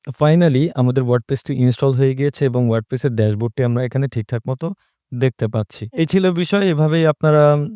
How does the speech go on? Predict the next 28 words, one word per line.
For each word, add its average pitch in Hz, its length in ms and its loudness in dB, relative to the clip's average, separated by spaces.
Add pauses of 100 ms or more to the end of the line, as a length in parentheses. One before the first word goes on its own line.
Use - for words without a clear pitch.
(420)
জ্যাম্প 123 220 0
সার্ভারে 131 580 0
আপনারা 117 680 -2
WordPress 117 440 0
ইনস্টল 120 300 0
করতে 120 280 -4
পারবেন 120 500 -2
এবং 113 280 -2
জ্যাম্প 110 240 0
সার্ভার 117 260 -2
আপনাদের 113 420 -2
কম্পিউটারে 117 520 -2
এভাবে 117 380 0
ইনস্টল 120 280 -2
করে 127 280 -2
তারপর 120 460 -4 (120)
সেটার 139 320 -2
মধ্যে 123 380 0
আমরা 117 220 0
WordPress 113 440 -2
এভাবে 113 240 2
ইনস্টল 113 240 -2
করতে 123 240 -4
পারি। 135 180 -2
তো 165 100 -6
এখন 147 220 0
আমরা 143 220 2
যদি, 135 320 0